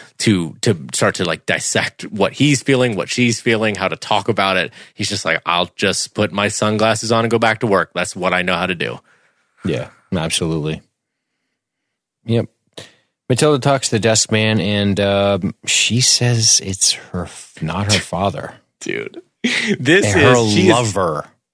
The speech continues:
Speaker 1: she is on some serious kid girl shit right here. Like, she is just like, "I'm gonna stir up a little drama for fun." I'm like, "God, no! Fuck, you gotta move again?" Oh,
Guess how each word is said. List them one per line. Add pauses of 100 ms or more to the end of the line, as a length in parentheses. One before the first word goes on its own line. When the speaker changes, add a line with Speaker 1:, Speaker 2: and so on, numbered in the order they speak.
(100)
Speaker 1:
she
is
on
some
serious
kid (140)
girl
shit
right
here.
Like,
she
is
just
like,
"I'm
gonna
stir
up
a
little
drama
for
fun."
I'm
like, (460)
"God,
no! (520)
Fuck,
you
gotta
move
again?" (920)
Oh,